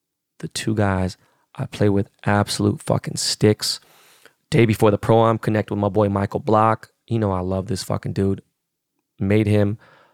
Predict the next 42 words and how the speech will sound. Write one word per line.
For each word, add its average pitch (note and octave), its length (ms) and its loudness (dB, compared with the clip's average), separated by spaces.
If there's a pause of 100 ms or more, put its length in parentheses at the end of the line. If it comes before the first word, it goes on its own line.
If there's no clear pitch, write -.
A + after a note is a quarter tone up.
(140)
a - 100 -4
custom A2+ 560 0
diamond G2+ 420 0
bezel G2 420 0 (380)
for - 200 -2
his F#2 220 -4 (120)
actual G2+ 440 0
Rolex G2+ 360 0
that G2 100 -6
he F#2 100 -8
got G2 240 -4
from - 360 0
Rolex G2+ 500 2 (280)
for G#2+ 140 -2
being F#2+ 260 0
two G#2+ 160 -2
thousand G2 320 0
twenty-two G2 480 -2
P - 220 -8
G F#2 200 -4
A F2+ 60 -4
Player F#2+ 300 -2
of F#2+ 60 -4
the F#2 80 -4
Year. G2+ 380 2 (240)
And G#2+ 80 0
he G#2 80 4
actually G#2 240 0
won G2 160 2
it - 140 -8
two - 120 -4
years G2 240 -2
in A2 80 -2
a G#2+ 40 -2
row. G#2 220 0
So - 280 -2 (380)
that G2 140 2
was F#2+ 180 -4
fucking - 240 -6
dope. - 420 -4 (440)
But, A2 180 4
um, G#2+ 340 2